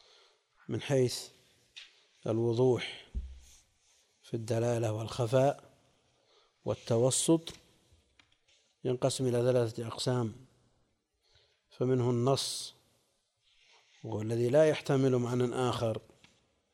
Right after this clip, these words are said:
ومنه الظاهر وهو الذي يحتمل معنى آخر معنى مرجوحاً،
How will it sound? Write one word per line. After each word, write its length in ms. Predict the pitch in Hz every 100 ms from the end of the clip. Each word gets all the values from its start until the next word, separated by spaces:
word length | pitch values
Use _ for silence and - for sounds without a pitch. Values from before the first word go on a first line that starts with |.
| _ _ _ _ -
ومنه 260 | 117 117
الظاهر 580 | 113 120 143 143 156 156 147 - _ _ _ _ _ _ _ _ -
وهو 260 | 120 113 131
الذي 300 | 135 123 123
يحتمل 520 | - - 151 151 139
معنى 380 | 131 127 123 127
آخر 460 | 143 131 131 135 - _ _ _ - _ -
معنى 300 | 120 120 123
مرجوحاً، 800 | 123 139 135 160 143 127 120